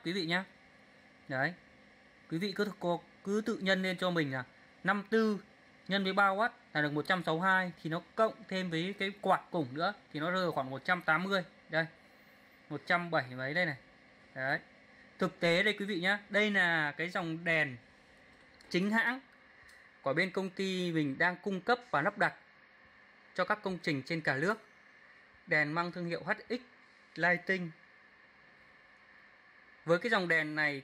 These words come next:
thì chỉ có ở bên công ty mình cung cấp thôi. Và đấy.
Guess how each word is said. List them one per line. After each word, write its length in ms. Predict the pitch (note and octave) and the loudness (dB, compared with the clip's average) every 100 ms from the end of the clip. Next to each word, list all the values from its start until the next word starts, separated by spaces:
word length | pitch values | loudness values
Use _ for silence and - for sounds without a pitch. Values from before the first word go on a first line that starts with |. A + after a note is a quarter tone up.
| - | -6
thì 180 | D#3+ C#3+ | -6 -4
chỉ 240 | - D3+ C3 | -2 -2 -2
có 300 | - C3+ D3 E3 | -2 0 0 0
ở 100 | D3 | 0
bên 160 | F3+ | -2
công 180 | F3 F#3 | -4 -6
ty 180 | F#3 F3+ | -4 -4
mình 140 | D#3 | -4
cung 160 | C#3 D#3+ | -4 -4
cấp 180 | F3+ F#3+ | -4 -6
thôi. 200 | - E3+ | -6 -6
Và 220 | D3+ D3 C3 - - - - - - - - - - - - - - - - D3 | -2 0 0 -6 -20 -20 -20 -20 -20 -20 -20 -20 -20 -20 -20 -20 -20 -20 -20 -18
đấy. 180 | C3 | -16